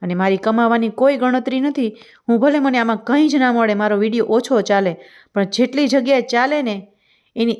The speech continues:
એકની જિંદગી જો બદલાઈ જશે ને તો હું મને પોતાને બહુ જ એવું માનીશ કે મારો જે આ જન્મ છે ને એ ભગવાને સફળ કર્યો છે.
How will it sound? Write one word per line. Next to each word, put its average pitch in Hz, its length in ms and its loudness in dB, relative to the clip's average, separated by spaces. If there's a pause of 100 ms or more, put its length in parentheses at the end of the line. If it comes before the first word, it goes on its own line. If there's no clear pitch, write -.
એકની 269 340 0
જિંદગી 285 320 0
જો 262 120 2
બદલાઈ 285 320 2
જશે 277 280 0
ને 196 180 -2
તો 190 160 -4
હું 202 140 -2
મને 202 200 -2
પોતાને 214 460 -2 (540)
બહુ 214 160 4
જ 202 100 -2
એવું 220 340 2
માનીશ 240 340 0
કે 196 100 -4
મારો 196 480 -2 (240)
જે 214 120 -4
આ 190 60 0
જન્મ 226 340 0
છે 277 180 -4
ને 196 160 -4 (600)
એ 180 100 -8
ભગવાને 190 360 -2
સફળ 220 380 -2
કર્યો 165 320 -2
છે. 165 260 -10